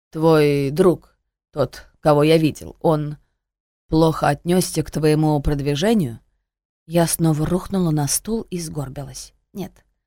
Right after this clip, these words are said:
дело не в этом. Он даже не знает, вообще никто не знает», не задумываясь, ответила я. «Не понимаю». Я предпочла уйти от него. Это вырвалось само собой.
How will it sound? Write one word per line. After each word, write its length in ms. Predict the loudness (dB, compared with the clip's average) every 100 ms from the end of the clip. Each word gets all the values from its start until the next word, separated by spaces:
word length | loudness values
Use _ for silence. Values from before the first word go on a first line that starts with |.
| _ _ _ _
дело 260 | 0 0 2
не 120 | 0
в 60 |
этом. 320 | -2 -6 -18 -20 _ _ _ _ -8
Он 160 | -2
даже 240 | 0 0 -2
не 140 | -4
знает, 380 | -2 -2 -2 -6
вообще 420 | -6 -4 -2 0
никто 340 | -2 -6 -12
не 140 | -14 -12
знает», 440 | -10 -12 -12 _ _ _ _ _ _
не 120 | -4
задумываясь, 640 | -2 -2 -2 -2 -4 -8 -10
ответила 460 | -14 -14 -16 -14 -14
я. 280 | -14 -16 -18 _ _ _ _
«Не 300 | 0 2 4
понимаю». 520 | 2 -2 -2 -2 -4 -6 _ _ _ _ _ _ _ _ _ -12
Я 480 | -6 -2 -2 -4 -8 _ _ _ _ _ _ _ _
предпочла 640 | -10 -6 -6 -4 -2 -2
уйти 360 | -2 -6 -8 -10
от 180 | -10 -14
него. 280 | -16 -16 -20 _ _ _ _ _ _ _ _ _ _
Это 220 | -6 -2
вырвалось 440 | -2 -4 -6 -6
само 280 | -6 -6 -6
собой. 400 | -8 -10 -12